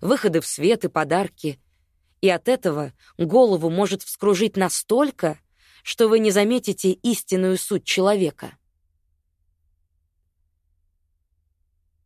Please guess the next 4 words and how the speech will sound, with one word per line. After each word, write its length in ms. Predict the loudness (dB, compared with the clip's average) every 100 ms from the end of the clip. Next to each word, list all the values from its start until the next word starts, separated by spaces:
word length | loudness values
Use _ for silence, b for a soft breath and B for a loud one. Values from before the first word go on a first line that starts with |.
| _ _ _
Приятная 540 | 2 4 2 2 0 0
взволнованность 840 | 0 0 2 0 0 0 -2 -2
первых 380 | 0 2 0 -4
встреч 560 | -8 -2 -2 -2 -8